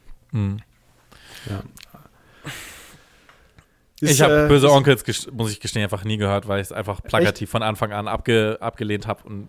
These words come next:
Speaker 1: von Anfang an dieses
Speaker 2: Ja.
Speaker 1: Nazi-Image damit verbunden hab und deswegen hab ich einfach immer, ich kö-, ich könnte dir nicht mal einen Song sagen, muss ich gestehen.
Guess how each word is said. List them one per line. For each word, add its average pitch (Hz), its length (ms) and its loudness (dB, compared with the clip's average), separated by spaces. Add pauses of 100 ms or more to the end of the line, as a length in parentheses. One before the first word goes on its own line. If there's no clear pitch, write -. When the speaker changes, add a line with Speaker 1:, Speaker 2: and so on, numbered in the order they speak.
(120)
Speaker 1:
von - 180 -8
Anfang 104 280 -6
an 101 140 -8
dieses 101 260 -4
Speaker 2:
Ja. 110 40 0
Speaker 1:
Nazi-Image 104 560 0
damit 95 160 -2
verbunden 101 340 -2
hab 98 160 -2
und 98 120 -10
deswegen 95 260 -6
hab 92 80 -6
ich - 140 -12
einfach 95 260 -8 (680)
immer, 110 260 0 (200)
ich - 160 -12
kö-, 190 100 2
ich 180 160 -2
könnte 160 180 6
dir 139 40 6
nicht 120 120 2
mal 113 140 4
einen 110 160 2
Song 107 240 0
sagen, 92 200 -6
muss 92 140 -4
ich 90 100 -12
gestehen. 98 420 -14